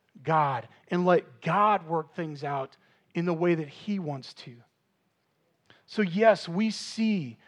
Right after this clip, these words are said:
that God works with our messes. And we see that God doesn't reward sin, but he does redeem the based at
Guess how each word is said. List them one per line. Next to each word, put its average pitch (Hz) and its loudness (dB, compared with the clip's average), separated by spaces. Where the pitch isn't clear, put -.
that 180 0
God 196 2
works 202 2
with 175 -4
our 147 -4
messes. 127 -14
And 185 0
we 214 0
see 233 -4
that 185 4
God 196 2
doesn't 196 2
reward 185 0
sin, 185 -6
but 170 -12
he 196 -10
does 220 -6
redeem 185 -6
the 143 -8
based 131 -6
at 160 -6